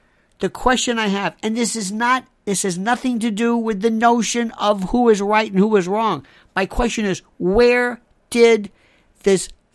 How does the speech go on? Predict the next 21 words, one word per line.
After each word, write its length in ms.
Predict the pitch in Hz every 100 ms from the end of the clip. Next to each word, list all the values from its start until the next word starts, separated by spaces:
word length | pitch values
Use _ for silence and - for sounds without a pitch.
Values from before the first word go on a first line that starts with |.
| _
volume 1120 | 156 156 151 156 214 226 247 247 214 202 170 147
level 360 | 151 135 135
come 240 | - 135 120
from? 320 | - 117 113 _ _ _
Where 800 | 170 180 214 240 240 240 233 226
did 360 | 180 196 175
this, 440 | 175 180 - - - _ _ _ _ _ _ _ _ _ _ _ _ _ _ _ _ _ _ _ _ _ _ _ _ -
uh, 140 | - - - - -
this, 300 | 165 208 -
this, 340 | - 190 - - _ -
I 40 |
don't 120 | 185 262
wanna 120 | 262
say 160 | 208
overnight, 520 | 196 196 170 165 180 160
but 100 | 175
I'll 100 | 170
say 180 | 202
it, 100 | 175
this 220 | 175 180 - _
overnight 1040 | 214 240 254 214 208 185 185 202 196 175